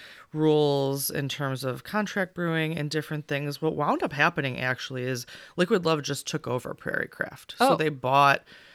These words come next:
Speaker 1: the brewery from Prairie Craft, and they're still a business partner, but they just kinda stepped back and Liquid Love took over. Instead of contract brewing out of Prairie Craft, they, they just, they just took over.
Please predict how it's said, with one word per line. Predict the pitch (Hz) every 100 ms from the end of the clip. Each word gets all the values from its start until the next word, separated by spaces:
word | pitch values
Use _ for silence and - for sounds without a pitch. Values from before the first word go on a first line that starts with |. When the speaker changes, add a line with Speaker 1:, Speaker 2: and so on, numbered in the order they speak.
| _ _ -
Speaker 1:
the | 151
brewery | 147 170 165 139 123 135 170 165 -
from | - 147 143
Prairie | - 156 131 123
Craft, | 127 123 139 -
and | 147 143
they're | 151
still | 170 226 220
a | 160 147 170 _
business | 220 233 - -
partner, | 131 - - - - - - -
but | 143
they | 151
just | 151 -
kinda | - 156 151
stepped | - 147 139 -
back | 120 165 - -
and | 147 139
Liquid | 135 143 143
Love | 135 147 -
took | - 151
over. | 127 147 139 -
Instead | 131 - 143 139
of | 139
contract | - 139 143 139 127 -
brewing | 120 120 -
out | 135 170
of | 143 -
Prairie | 135 120 123
Craft, | 123 120 - - - - - _ _
they, | 131 151 - -
they | 135
just, | 135 139 - - - - _ _ _ _
they | - 120
just | 131 -
took | 175 196
over. | 294 -